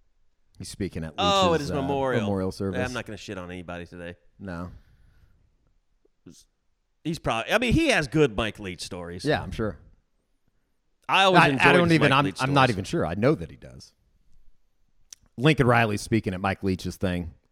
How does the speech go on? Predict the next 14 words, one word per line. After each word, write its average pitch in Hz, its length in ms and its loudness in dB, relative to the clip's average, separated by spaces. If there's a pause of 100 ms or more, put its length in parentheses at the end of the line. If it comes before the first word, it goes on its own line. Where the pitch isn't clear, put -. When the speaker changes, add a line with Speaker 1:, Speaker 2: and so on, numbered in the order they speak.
Speaker 1:
Uh, 90 260 -4
Speaker 2:
His 87 100 -6
memorial 98 440 -2
Speaker 1:
memorial 104 440 2
Speaker 2:
service. 95 300 -2
Speaker 1:
service - 20 -14
down 101 160 0
in 90 60 -4
Stark. 101 260 0
Is 123 100 -4
it 147 120 0
in 131 100 2
Starkville 131 480 0
today? 127 240 -2